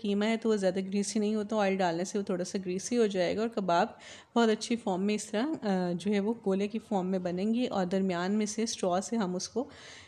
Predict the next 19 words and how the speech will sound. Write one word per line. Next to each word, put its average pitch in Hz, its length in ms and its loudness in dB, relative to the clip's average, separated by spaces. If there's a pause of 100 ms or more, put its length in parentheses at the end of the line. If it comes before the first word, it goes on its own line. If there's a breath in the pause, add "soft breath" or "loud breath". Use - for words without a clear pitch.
(280 loud breath)
निकाल 190 440 2
के, - 160 -8
अ, 190 120 4
स्ट्रॉ 202 400 4
गुजार 190 380 2
लें 190 180 0
या 208 120 4
स्पून 226 380 2
से 233 160 0
जो 208 120 -2
है 208 60 2
आप 196 120 0
उसको 202 220 -4
करके 190 240 0
उसको 208 240 -2
शेप 185 340 0
आउट 175 180 -2
कर 165 200 -2
लें। 165 140 -4